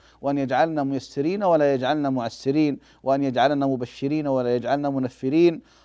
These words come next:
اللهم يا حي يا قيوم برحمتك نستغيث، أصلح لنا شأننا كله ولا تكلنا إلى أنفسنا طرفة عين أبدا. وصل اللهم على محمد وعلى آله وصحبه وسلم،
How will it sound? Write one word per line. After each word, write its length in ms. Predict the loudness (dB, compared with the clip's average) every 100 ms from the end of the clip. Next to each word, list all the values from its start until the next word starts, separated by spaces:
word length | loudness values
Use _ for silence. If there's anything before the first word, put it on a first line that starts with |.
| 0
اللهم 500 | 4 6 4 4 0
يا 180 | 2 2
حي 380 | 2 -2 0 2
يا 100 | 0
قيوم 460 | 0 -4 -2 -4 -10 _ -6
برحمتك 640 | 0 0 0 -4 -4 -6
نستغيث، 600 | -4 -6 -6 2 4 2 -4 _ _ -2
أصلح 360 | -2 -4 -8 -6
لنا 200 | -8 -8
شأننا 400 | -10 -10 -10 -10
كله 380 | -10 -6 -8 -8 _ _ -10
ولا 280 | 2 2
تكلنا 580 | 2 -2 -10 -10 -10 -10
إلى 240 | -8 -10 -10
أنفسنا 580 | -14 -14 -10 -10 -12 -4
طرفة 320 | -4 -4 -8 -4
عين 340 | -4 -4 -6 -6
أبدا. 580 | 0 0 2 2 2 -2 _ _ _ -18
وصل 380 | -16 -8 -6 -4
اللهم 420 | -4 -4 -6 -8
على 260 | -6 -6
محمد 520 | -8 -4 -2 4 2 2 _ _ _ _
وعلى 640 | 4 6 6 4 4 6 4
آله 300 | 2 -8 -6
وصحبه 680 | -6 -4 -8 -8 -8 -6
وسلم، 600 | -4 -4 -4 -6 -6 -8